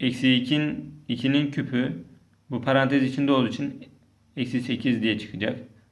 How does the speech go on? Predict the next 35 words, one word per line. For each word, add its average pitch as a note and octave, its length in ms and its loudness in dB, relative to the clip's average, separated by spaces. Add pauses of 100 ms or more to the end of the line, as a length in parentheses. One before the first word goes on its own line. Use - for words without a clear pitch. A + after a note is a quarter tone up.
(120)
Artı, A2+ 380 0 (340)
diğeri B2+ 220 4
de C3 120 2
parantez B2 440 2
içinde A#2+ 280 0
ama D3 320 2 (380)
sadece C3+ 400 4
beşin C3 280 2
karesi A#2 360 -2
şeklinde G#2+ 380 -2
alınmış. G2+ 460 -2 (220)
Yani G#2 240 -2
eksi A2 300 -2
beşin A2+ 260 -2
karesi A2 360 -4
değil. B2 320 -2 (600)
Eksi B2 240 0
yirmi B2 300 4
beş B2 180 0
şeklinde G#2+ 340 -4
gelecek G2 420 -4
bu G#2+ 120 -6
da. C3 200 -6 (2500)
Diğeri C3 460 6
parantez B2+ 500 2
dışında B2 320 2
olduğu G#2+ 180 2
için - 160 -8
artı A#2 360 2
dokuz G#2+ 240 -4
şeklinde G2+ 300 -4
gelecek. G2 280 -4
Şimdi B2 200 -2
işlemimizi A#2 460 -2
yaparsak B2+ 480 0